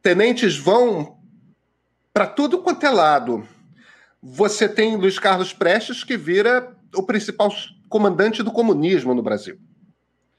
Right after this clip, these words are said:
Você tem tenentes que se tornam trabalhistas junto com Getúlio. O trabalhismo seria representado hoje pelo Ciro Gomes, né? Esse nacional desenvolvimentismo de esquerda,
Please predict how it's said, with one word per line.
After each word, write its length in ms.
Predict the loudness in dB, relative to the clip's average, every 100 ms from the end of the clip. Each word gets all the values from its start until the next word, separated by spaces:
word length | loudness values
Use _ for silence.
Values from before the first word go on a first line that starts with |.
| _ -20 -20 -20
Você 360 | -2 0 2 0
tem 200 | 2 0
tenentes 920 | 2 2 2 2 2 -2 -4 -4 -8
que 160 | -8 -6
se 160 | -4 -2
tornam 360 | 0 2 0
trabalhistas 1080 | 0 0 2 0 -2 -4 -4 -4 -6 -14 -18 _ _ _ _ _
junto 440 | -6 0 0 2 0
com 140 | 0
Getúlio. 580 | 0 0 0 0 2 -2
O 60 | -2
trabalhismo 580 | 0 0 2 0 -2
seria 240 | -4 0 0
representado 540 | 0 -2 0 0 2
hoje 160 | 2 0
pelo 180 | -4 -4
Ciro 300 | -4 -4 0
Gomes, 480 | 0 2 0 -4
né? 240 | -4 -6 -6 -14 -20 -6
Esse 240 | -4 0 2
nacional 480 | 2 2 2 2
desenvolvimentismo 880 | 2 0 0 0 0 -2 -4 -4 -4
de 100 | -4
esquerda, 800 | -8 -2 0 2 0 0 0